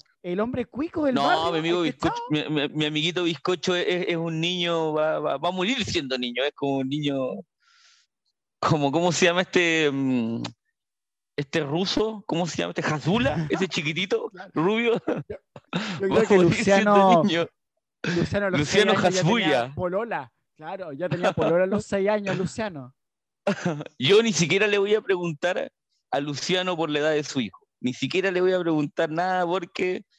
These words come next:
Speaker 2: ahí ya me voy a sentir más viejo ya de lo que estoy. <laughs>
Speaker 1: Lo que, lo que sí es más grande que él. Cualquiera, ¿no?
Speaker 2: No, sí, me imagino. Es que yo me,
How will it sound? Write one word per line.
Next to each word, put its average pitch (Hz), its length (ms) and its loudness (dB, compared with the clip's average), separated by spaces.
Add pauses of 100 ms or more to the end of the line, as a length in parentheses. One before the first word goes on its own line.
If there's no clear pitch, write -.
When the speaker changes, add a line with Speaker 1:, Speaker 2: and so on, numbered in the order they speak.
(420)
Speaker 2:
ahí 160 280 2
ya 165 140 4
me 165 80 0
voy 170 160 2
a 165 40 2
sentir 160 420 -2
más 165 220 0
viejo 165 360 -2
ya 160 160 0
de 156 140 -2
lo 143 180 0
que 135 100 -4
estoy. 107 380 -6 (320)
<laughs> - 640 0
Speaker 1:
Lo 147 80 -6
que, - 220 -6
lo 160 180 2
que 151 120 0
sí 185 220 0
es 190 160 -2
más 170 200 -2
grande 165 300 -4
que 170 140 -8
él. 123 160 -10 (320)
Cualquiera, 180 460 2
¿no? 202 320 -2
Speaker 2:
No, 240 380 8
sí, - 100 2 (140)
me 214 60 2
imagino. 180 500 0
Es 208 100 2
que 214 100 -4
yo 226 120 -2
me, 226 140 -2